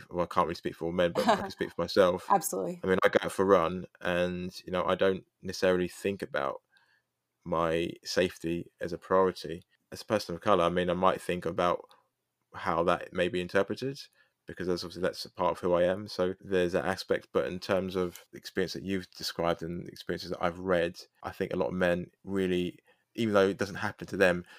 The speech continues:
Speaker 1: doesn't mean they shouldn't sit up and sort of pay attention to the impact that it has.
Speaker 2: Absolutely. I mean, it's, it's something that affects all of their sisters in sport. And it's just, it's our everyday reality. I mean, it's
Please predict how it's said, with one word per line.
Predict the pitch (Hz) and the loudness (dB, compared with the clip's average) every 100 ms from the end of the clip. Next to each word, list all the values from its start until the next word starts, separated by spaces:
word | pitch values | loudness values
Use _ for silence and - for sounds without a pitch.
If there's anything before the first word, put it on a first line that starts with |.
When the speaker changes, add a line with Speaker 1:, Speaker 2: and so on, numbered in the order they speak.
| - | -12
Speaker 1:
doesn't | 90 85 | -10 -4
mean | 92 | -2
they | 90 | 0
shouldn't | 87 98 80 _ - | -2 -4 -6 _ -14
sit | - - 71 | -6 0 0
up | 90 - | 0 -4
and | 82 | -12
sort | - | -10
of | - | -6
pay | 95 | 0
attention | 87 101 92 - 87 87 - | 0 0 -2 -4 -8 -8 -6
to | 87 87 87 - 90 | -4 -2 -4 -6 -2
the | 92 | -2
impact | 90 85 - | -2 -4 -6
that | 80 | -4
it | |
has. | 90 92 - - - _ _ - | 0 -2 -4 -12 -20 _ _ 2
Speaker 2:
Absolutely. | 214 208 - 202 214 208 196 190 - | 2 2 -2 0 2 4 4 2 2
I | 208 | 0
mean, | 202 196 196 190 - - - _ - | 2 0 -2 -6 -20 -20 -20 _ 0
it's, | 208 208 - - - - - | 2 2 0 -2 -4 -6 0
it's | 202 185 | 0 2
something | - 208 202 214 202 | 4 4 4 0 6
that | 196 190 - | 8 8 8
affects | 202 - 196 - - - - | 0 4 4 4 -4 -8 4
all | 180 190 | 8 8
of | 185 | 6
their | 190 185 | 2 -2
sisters | - 185 - 190 185 | -2 -4 0 0 0
in | 185 170 | -2 -4
sport. | - 185 175 196 214 - - - _ _ | -4 2 4 4 2 -4 -20 -20 _ _
And | 202 190 185 180 185 - - _ - | 6 8 8 6 0 -4 -6 _ -2
it's | 196 196 - - | -2 0 -4 -4
just, | 202 208 | -4 0
it's | 214 190 - | -2 -2 10
our | 190 196 | 12 12
everyday | 196 180 190 185 180 | 10 4 2 2 2
reality. | 175 175 185 185 185 190 | 6 10 10 8 4 0
I | 196 | 0
mean, | 196 | 0
it's | 190 - | -2 -4